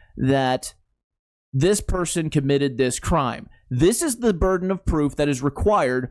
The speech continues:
whenever it comes to, uh, whenever it comes to criminal cases. Any and all criminal cra-, cases requires a,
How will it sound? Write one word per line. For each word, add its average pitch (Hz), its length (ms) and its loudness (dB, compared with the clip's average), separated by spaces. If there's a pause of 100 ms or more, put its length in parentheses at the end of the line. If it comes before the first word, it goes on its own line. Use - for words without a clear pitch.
whenever 160 380 0
it 156 140 -4
comes 143 500 -4 (320)
to, 143 680 4
uh, 123 520 2 (1080)
whenever 170 320 2
it 160 80 -2
comes 139 220 -2
to 143 80 -6
criminal 160 460 -2
cases. - 600 -6 (460)
Any 262 380 -2
and 208 160 0
all 196 280 4
criminal 196 400 0
cra-, 131 260 0
cases 139 480 -2
requires 139 800 0
a, 127 220 -2